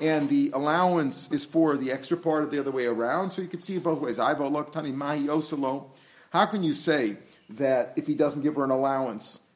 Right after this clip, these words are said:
she, the Ma'aseh Yedeh is her, and now you want to change it and say, if he doesn't give her an allowance, the extra part is hers,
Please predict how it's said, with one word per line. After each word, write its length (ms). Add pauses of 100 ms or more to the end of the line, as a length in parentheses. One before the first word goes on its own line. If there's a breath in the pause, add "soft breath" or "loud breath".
she, 300
the 200
Ma'aseh 520
Yedeh 320
is 160
her, 360
and 180
now 160
you 120
want 220
to 60
change 280
it 80
and 80
say, 300
if 240
he 80
doesn't 240
give 140
her 160
an 60
allowance, 420
the 160
extra 260
part 260
is 120
hers, 400